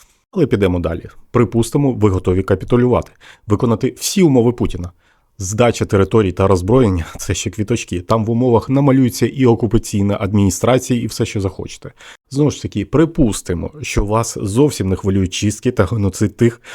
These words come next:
хто в очах росіян є бандерівцем чи патріотом. Братські могили з наших захисників, журналістів, інфлюенсерів, може, вчителів, не знаю, як далеко це зайде.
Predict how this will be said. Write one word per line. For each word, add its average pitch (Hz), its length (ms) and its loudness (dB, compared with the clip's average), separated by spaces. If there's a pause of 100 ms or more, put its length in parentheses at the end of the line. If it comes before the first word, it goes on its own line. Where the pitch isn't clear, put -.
(100)
хто - 180 0
в - 20 4
очах 117 340 0
росіян 113 460 0
є 107 220 2 (360)
бандерівцем 107 840 2
чи 110 120 -2
патріотом. 98 640 0 (460)
Братські 120 360 -2
могили 117 380 2
з 95 60 -4
наших 104 300 -2
захисників, 117 720 0
журналістів, 98 720 -2
інфлюенсерів, 101 800 0
може, 92 200 2
вчителів, 104 500 -2
не 101 140 0
знаю, 90 280 -2
як 87 120 -4
далеко 95 320 0
це 95 180 -4
зайде. 90 340 -4